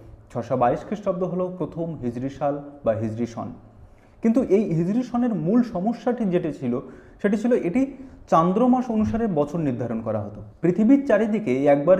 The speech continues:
চাঁদকে প্রদক্ষিণ করে আসতে সময় লাগে সাতাশ পূর্ণ একের তিন দিন, আর একটি চন্দ্রকলা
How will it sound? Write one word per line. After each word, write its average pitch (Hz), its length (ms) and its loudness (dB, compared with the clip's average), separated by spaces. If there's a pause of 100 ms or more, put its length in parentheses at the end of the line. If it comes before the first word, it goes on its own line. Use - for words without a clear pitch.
চাঁদকে 156 420 -4 (140)
প্রদক্ষিণ 160 480 0 (100)
করে 202 220 0
আসতে - 200 -6
সময় 175 380 -2
লাগে 180 160 0 (100)
সাতাশ 175 380 -4
পূর্ণ 196 200 -4 (540)
একের 147 240 -2
তিন 123 220 0
দিন, 107 100 -8 (560)
আর 160 80 2 (160)
একটি 180 180 2 (140)
চন্দ্রকলা 233 520 4